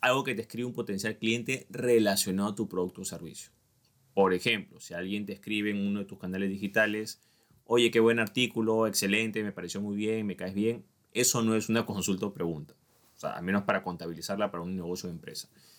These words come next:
Quizás una pregunta o consulta sería, "¿Has dado asesoría sobre este tema? Eh, ¿tienes X talla de este producto? ¿Tienes este producto en tal color? ¿Haces envíos a, a tal ciudad o tal país?". O sea, cualquier pregunta relacionada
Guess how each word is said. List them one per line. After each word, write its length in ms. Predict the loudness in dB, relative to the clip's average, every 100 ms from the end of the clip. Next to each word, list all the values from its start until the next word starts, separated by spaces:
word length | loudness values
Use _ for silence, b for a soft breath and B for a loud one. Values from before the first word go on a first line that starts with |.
| b b
Quizás 240 | 2 4 4
una 180 | 2 6
pregunta 260 | 4 4
o 40 | 0
consulta 320 | -4 -2 -2
sería, 640 | 0 2 4 6 6 4 -2
"¿Has 120 | 0
dado 120 | 4 2
asesoría 480 | 0 -2 0 0
sobre 160 | 2 0
este 160 | 0 0
tema? 580 | 2 2 -2 -8 -10 -20 _
Eh, 120 | -12 -2
¿tienes 380 | 2 2 0 0
X 300 | 0 0 0
talla 220 | 2 4
de 60 | 2
este 160 | -2
producto? 640 | -4 0 0 -2 -6 -14 -8
¿Tienes 380 | -6 -4 -6 -10
este 220 | -4 -4
producto 320 | 0 0 0
en 80 | -2
tal 140 | -4 0
color? 400 | 2 4 4 2
¿Haces 220 | -8 -6
envíos 480 | -4 0 0 -2 -6
a, 80 | -10
a 180 | -12 -8
tal 280 | -4 -4 -4
ciudad 360 | 0 2 4
o 40 | 2
tal 140 | -6
país?". 480 | -6 0 0 -2 -8 b b b b b b _ _ _
O 20 | -2
sea, 160 | 0
cualquier 380 | 2 0 0 2
pregunta 400 | 2 2 0 0
relacionada 640 | 2 0 0 -2 0 -2